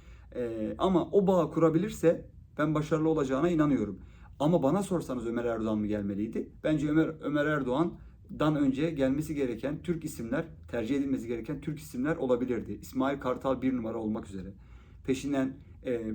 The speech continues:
Ersun Yanal, Aykut Kocaman ikilisinden birisi olabilir. E, Sergen Yalçın denenebilirdi. Yani kapısı çalınabilirdi.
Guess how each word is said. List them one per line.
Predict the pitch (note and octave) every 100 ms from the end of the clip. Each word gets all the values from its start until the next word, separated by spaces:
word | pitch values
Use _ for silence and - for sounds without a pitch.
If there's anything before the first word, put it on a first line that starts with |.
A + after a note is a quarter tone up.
| A2
Ersun | C3 A#2+ C#3
Yanal, | C#3+ C#3 B2+
Aykut | A#2+ C#3 C3+
Kocaman | C3 C3 B2+
ikilisinden | A#2 A#2 A2+ C3+ C3 A#2+
birisi | A2+ A2 B2
olabilir. | A2 G2 G#2+ A2 - - - -
E, | B2 A2 G#2+ G#2+ A2 C3 - - - - - - -
Sergen | - C3 A#2+ C#3+
Yalçın | C#3+ C3 B2+ D3
denenebilirdi. | C3 B2 A#2 G#2+ G2+ F2+ G2+ - - - - -
Yani | G#2 A2 G#2+
kapısı | A2+ G2+ -
çalınabilirdi. | - A2+ A2 G2+ G2 F#2+ B2